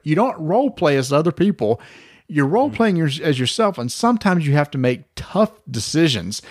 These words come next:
And I mentioned how, as our family, we played, and there was this, a weird thing going on, and somebody tried to take Brett, and Vanessa was <laughs> freaking out and stuff. And that's what this is, except it's an apocalypse. And basically, it's not like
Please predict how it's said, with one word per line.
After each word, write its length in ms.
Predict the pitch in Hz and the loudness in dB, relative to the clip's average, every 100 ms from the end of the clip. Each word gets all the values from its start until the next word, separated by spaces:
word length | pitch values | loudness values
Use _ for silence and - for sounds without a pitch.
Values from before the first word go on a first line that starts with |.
| - - | -14 -4
And 100 | 143 | 0
I 100 | 165 | 2
mentioned 340 | 160 151 143 | 2 0 0
how, 340 | 135 135 123 - | 2 2 0 -4
as 180 | 120 113 | -4 0
our 100 | 110 | 0
family, 440 | - 139 143 123 | -2 -2 0 0
we 160 | 107 117 | 0 0
played, 380 | - 123 120 113 | 0 2 2 2
and 200 | 107 107 - - - _ | 0 -4 -10 -20 -20 _
there 160 | 131 147 | 0 2
was 160 | 139 | 2
this, 360 | 127 127 - - - - - | 2 0 -2 -12 -18 -20 -6
a 120 | 120 | -4
weird 360 | 113 160 165 | 0 2 0
thing 260 | - 151 147 | 0 0 0
going 320 | 135 139 135 | 2 2 2
on, 240 | 135 143 135 | 2 0 -2
and 80 | 120 | -2
somebody 320 | 156 143 139 | -2 -2 -2
tried 240 | - 147 | -2 -4
to 40 | 131 | -2
take 360 | 135 139 110 | -2 -2 -4
Brett, 340 | 120 120 131 - | 0 2 2 0
and 140 | 107 | -4
Vanessa 420 | 110 110 131 - | 0 2 2 0
was 160 | 127 117 | -2 -2
<laughs> 20 | |
freaking 540 | - 131 123 - 196 | -4 0 0 2 0
out 240 | 139 147 143 | 2 2 0
and 100 | 143 | -4
stuff. 460 | - 151 156 156 - 208 226 214 143 | -2 2 2 0 -6 -18 -14 -12 -4
And 100 | 160 | 0
that's 220 | 196 247 | 2 2
what 160 | 214 175 | 2 2
this 240 | 190 240 | 2 0
is, 220 | 170 160 139 | 2 2 0
except 400 | 131 165 147 - | -2 -2 -2 -4
it's 240 | 151 139 147 | -4 -4 -2
an 140 | 135 | -2
apocalypse. 840 | 135 - 117 - 95 85 - - - - | -2 0 0 0 -6 -6 -8 -10 -10 -2
And 400 | 127 123 127 113 | 0 2 0 0
basically, 540 | 175 208 175 202 180 | 0 0 0 2 2
it's 180 | 151 - | 0 0
not 180 | 208 202 | 0 0
like 260 | 170 170 | -2 -2